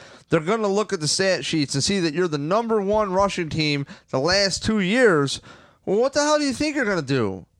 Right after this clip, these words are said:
You had LaShawn McCoy. They were still persistent trying to run the ball last week when they couldn't run the ball last week.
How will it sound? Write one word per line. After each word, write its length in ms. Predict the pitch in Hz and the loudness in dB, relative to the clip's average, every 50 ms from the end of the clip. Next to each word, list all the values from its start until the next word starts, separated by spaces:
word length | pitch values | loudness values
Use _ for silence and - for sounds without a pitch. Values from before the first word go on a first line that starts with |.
| _ _ - | _ _ -2
You 120 | 175 202 | 0 0
had 180 | 233 254 277 277 | 2 2 0 0
LaShawn 480 | 262 226 - 240 233 233 233 220 214 | 0 0 0 0 0 0 0 0 -2
McCoy. 420 | 190 - 226 233 254 233 143 82 - - - _ _ _ _ _ _ _ _ _ _ _ _ _ _ _ _ - | -2 0 2 2 2 2 0 -2 -4 -8 -16 _ _ _ _ _ _ _ _ _ _ _ _ _ _ _ _ -2
They 120 | 170 185 208 | 0 0 0
were 160 | 208 208 190 | 0 0 -2
still 320 | - - - 247 254 240 | -2 -2 0 0 0 0
persistent 680 | - - 196 170 - - - 214 226 - - 208 190 160 | 0 -2 -2 -2 -2 -2 0 0 -2 -2 -2 -4 -4 -4
trying 280 | - - 165 165 170 | -2 -2 0 0 0
to 80 | 180 180 | -2 -2
run 200 | 175 190 214 233 | 0 0 0 0
the 60 | 233 | -2
ball 260 | 208 165 156 143 139 | 0 2 2 2 4
last 240 | 127 123 120 113 - | 2 2 2 0 0
week 160 | 131 139 143 | -2 -2 -2
when 120 | 147 156 156 | -2 -2 -2
they 100 | 160 143 | -2 -2
couldn't 200 | - 151 143 151 | -2 -2 -2 -2
run 160 | 170 185 214 | -2 -2 -2
the 40 | 233 | 0
ball 200 | 202 180 139 123 | 0 2 2 2
last 260 | 113 104 104 - - | 2 0 0 -2 -4
week. 220 | - 85 82 - | -6 -6 -6 -8